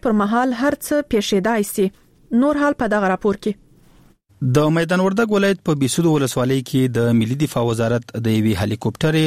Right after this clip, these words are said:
Speaker 2: له رانسکورېدو وروسته د دغه پیښې د عاملینو پر ضد پوځي عملیات روان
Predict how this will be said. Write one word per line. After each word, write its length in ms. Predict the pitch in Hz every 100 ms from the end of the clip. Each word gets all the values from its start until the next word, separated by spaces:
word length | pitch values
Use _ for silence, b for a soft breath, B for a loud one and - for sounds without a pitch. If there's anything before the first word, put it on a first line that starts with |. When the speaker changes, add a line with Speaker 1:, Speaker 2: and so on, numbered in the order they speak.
| 151
Speaker 2:
له 500 | 143 143 143 143 - 117
رانسکورېدو 640 | 110 104 - 113 113 113 131 - 117
وروسته 420 | 165 190 - 131 180 - 143
د 60 | 147
دغه 180 | 175 170
پیښې 260 | 185 - 156
د 20 | 127
عاملینو 340 | 117 131 139 120
پر 100 | 107 104
ضد 200 | 156 156 B B -
پوځي 320 | 107 104 123 -
عملیات 380 | 101 104 104 101
روان 280 | 101 104 101